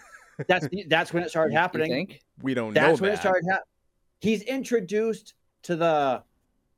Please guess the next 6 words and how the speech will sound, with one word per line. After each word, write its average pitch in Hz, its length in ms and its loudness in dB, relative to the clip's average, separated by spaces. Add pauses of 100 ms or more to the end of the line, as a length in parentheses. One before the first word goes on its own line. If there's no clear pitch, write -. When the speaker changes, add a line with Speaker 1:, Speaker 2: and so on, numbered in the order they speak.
Speaker 2:
to 165 120 -6
the, 147 460 0
to 156 120 0
the, 135 420 0 (1200)
to 156 120 -10
the, 123 420 -4